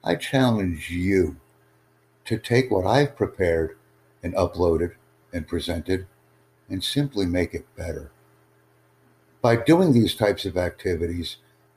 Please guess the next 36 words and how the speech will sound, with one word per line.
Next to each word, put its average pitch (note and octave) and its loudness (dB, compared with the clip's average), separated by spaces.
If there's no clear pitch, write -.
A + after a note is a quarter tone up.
each D#3+ -2
and E2+ -4
every A#2+ 2
time F#2 -6
we F#2+ -2
have A2 0
something F#2+ -4
new F#2 0
to - -12
share, F2+ -2
we A2 0
are G#2 4
simply A#2+ 0
improving F2+ 0
and D#2+ -4
making G2+ 2
the E2 -2
communication F#2 -4
process E2 -4
better. C#2+ -6
And F#2 2
this G#2 4
is E2+ -12
very E2 0
important. D2 -6
I G2 4
also A#2+ 4
want A2 2
to - -6
take G#2+ 0
a G#2+ -2
moment G2+ -2
to F2+ -6
thank A#2+ 0
you, G#2 2
Raham, F2 -2